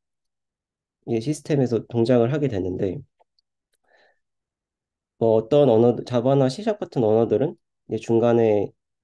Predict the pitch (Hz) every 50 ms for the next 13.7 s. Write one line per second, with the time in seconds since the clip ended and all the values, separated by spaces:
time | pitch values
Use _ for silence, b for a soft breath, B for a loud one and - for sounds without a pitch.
0 | _ _ - 123 - - 139 123 117 113 123 127 123 113 - 131 110 104 98 98
1 | 110 110 - 104 95 - - 104 - 90 101 95 92 - - - - _ _ _
2 | - - 107 - - - 117 113 - 147 151 151 147 139 135 135 127 113 104 -
3 | 92 92 92 92 92 92 - 135 - - _ _ _ _ _ _ _ _ _ _
4 | _ _ _ _ _ _ _ _ _ _ _ - - 110 120 - - 180 185 180
5 | 175 165 151 151 156 202 - - 214 208 - 185 170 156 143 - 139 117 107 101
6 | - - _ _ _ _ _ _ _ _ - - 65 - - _ _ _ _ _
7 | - 120 110 110 107 113 131 160 170 - _ _ _ _ _ _ _ _ _ -
8 | 95 95 95 90 147 - - _ _ _ _ _ _ _ _ _ _ _ _ _
9 | _ - 107 110 117 120 117 113 104 98 92 - 135 - _ _ - - 104 -
10 | - 147 143 - 143 131 117 110 - 98 - - 110 101 98 98 95 95 - 107
11 | _ _ _ _ _ _ _ _ _ _ _ _ _ _ - 113 107 117 107 107
12 | 131 151 143 135 87 87 90 90 - - _ _ _ _ _ _ _ _ _ _
13 | _ _ _ _ _ _ - 104 98 101 104 98 95 -